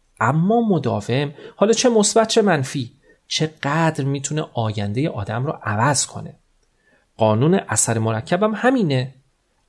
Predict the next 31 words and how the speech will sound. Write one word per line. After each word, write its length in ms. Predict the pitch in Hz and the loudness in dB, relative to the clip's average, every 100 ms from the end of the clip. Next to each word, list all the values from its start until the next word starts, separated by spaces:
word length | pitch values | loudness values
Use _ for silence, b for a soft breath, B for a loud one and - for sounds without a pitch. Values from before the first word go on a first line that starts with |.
| - | -2
اساس 380 | 123 - 196 | 0 2 2
این 120 | 233 226 | 2 2
قانون 260 | 160 165 | 2 2
خیلی 240 | 208 254 247 | 0 0 2
ساده 360 | - 101 101 | 0 0 -4
است. 320 | 87 - - _ _ _ | -4 -6 -6 _ _ _
هر 200 | - 269 | -2 0
کی 140 | 277 180 | 2 2
از 160 | 139 | 2
این 100 | 131 | 0
قانون 340 | 117 117 113 110 | 2 2 2 -4
استفاده 520 | 107 - 123 - 104 | -2 -2 -2 -6 -6
کرده 560 | 98 104 98 107 143 165 b b b - | -6 -4 -4 -2 0 -2 b b b -6
قطعاً 420 | 202 - - 180 | -6 -6 -4 0
موفق 580 | 151 113 104 101 107 104 | 2 0 -2 -4 -6 -6
شده 240 | - 113 | -8 -8
تو 140 | - | -10
زندگیش. 580 | 110 101 - - - - _ b b b _ | -8 -8 -10 -12 -12 -12 _ b b b _
چالش 380 | - 190 190 - | 2 4 4 2
برانگیزترین 1200 | 165 170 175 170 160 160 - - - 151 165 156 | 2 4 2 0 -2 0 0 -2 -4 -2 0 0
قسمت 560 | 156 151 - 196 220 - | 0 0 2 0 -2 -2
اثر 320 | 135 - 156 | -2 0 -2
مرکب 680 | 151 117 104 - 127 156 165 B B B B | -2 -4 -6 -6 -4 -4 -6 B B B B
اونجاییه 380 | 170 165 208 240 | 2 4 4 2
که 140 | 233 | 0
میگه 200 | 185 165 | 0 2
ما 140 | 190 208 | 2 2
مجبوریم 840 | 175 127 - - 170 120 110 104 - B B B | 2 0 -4 0 0 0 -6 -6 -10 B B B
برای 300 | 135 180 226 | 2 4 4
مدت 440 | 240 185 185 202 | 2 0 0 0
زیادی 720 | 220 147 143 175 190 139 127 | 0 0 2 4 4 2 -2